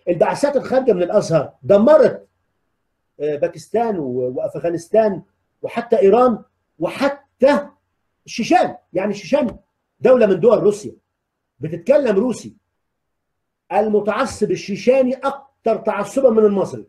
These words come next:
المسلم. إيه رأيك بقى؟ ده كله عن طريق الأزهر. الأزهر الله يعني خيره كتير قوي، قدر يوصل الإرهاب لغاية الشيشان ولغاية أفغانستان،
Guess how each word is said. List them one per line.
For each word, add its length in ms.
المسلم. 420
إيه 60
رأيك 240
بقى؟ 260
ده 120
كله 260
عن 100
طريق 260
الأزهر. 240
الأزهر 420
الله 400
يعني 440
خيره 320
كتير 300
قوي، 420
قدر 280
يوصل 420
الإرهاب 420
لغاية 220
الشيشان 440
ولغاية 360
أفغانستان، 540